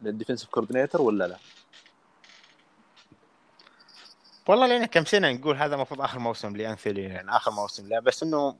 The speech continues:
Speaker 2: صاملين عليه، هم ما قاعد، ما قاعد، آه،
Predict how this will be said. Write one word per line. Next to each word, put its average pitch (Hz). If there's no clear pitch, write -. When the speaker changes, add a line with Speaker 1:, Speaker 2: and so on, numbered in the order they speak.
Speaker 2:
صاملين 123
عليه، 92
هم 110
ما 120
قاعد، 92
ما 120
قاعد، 98
آه، 90